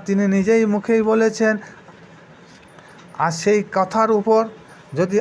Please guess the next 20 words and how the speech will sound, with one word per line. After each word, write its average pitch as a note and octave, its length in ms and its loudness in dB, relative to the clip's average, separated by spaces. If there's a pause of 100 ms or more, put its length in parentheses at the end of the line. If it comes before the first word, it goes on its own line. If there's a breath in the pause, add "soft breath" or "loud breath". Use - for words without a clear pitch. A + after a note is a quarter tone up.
আমরা G#3+ 380 0
বিশ্বাস G3 400 -2
স্থাপন A3 400 -2
না G3+ 220 0
করি A3 380 0 (360 loud breath)
তাহলে G#3 560 2
কাফের G#3 400 0
হয়ে A3 240 2
যাচ্ছি। A3 480 0 (300 loud breath)
তাই F#3+ 220 0
পাঠকগণের G#3 580 -2
কাছে G3 300 -2
আমার G3+ 360 2
একান্তই G#3 560 0
অনুরোধ A3 420 2 (120)
যে A3 200 2 (300 loud breath)
আপনারা G#3 520 0
কাফের G#3 400 0
হয়ে A3+ 180 2
মরতে G#3+ 380 0